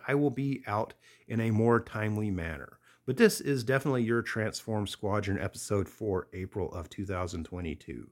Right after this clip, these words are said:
Thank you so much for listening. I appreciate each and every one of you.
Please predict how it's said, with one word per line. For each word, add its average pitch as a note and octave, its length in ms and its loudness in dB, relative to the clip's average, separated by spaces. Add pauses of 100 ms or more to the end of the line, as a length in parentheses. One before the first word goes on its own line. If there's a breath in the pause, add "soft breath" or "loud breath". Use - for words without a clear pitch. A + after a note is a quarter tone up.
(500 loud breath)
Thank A#3+ 240 4
you A3 100 8
so D#3+ 320 4
much D3+ 220 4
for C3+ 160 0
listening. A2+ 380 0 (100)
I C#3+ 60 -6
appreciate E3 800 -2
each D3 320 -6
and - 200 -6
every A2 340 -2
one F#2 260 -2
of - 120 -8
you. - 220 -10